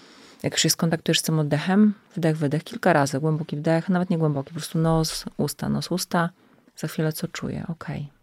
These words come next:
co czuję? Nazwij sobie to. Jesteś bezpieczna, jesteś tu i teraz, tu i teraz.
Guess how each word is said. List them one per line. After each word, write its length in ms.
co 140
czuję? 360
Nazwij 300
sobie 260
to. 280
Jesteś 260
bezpieczna, 480
jesteś 260
tu 140
i 60
teraz, 360
tu 160
i 80
teraz. 420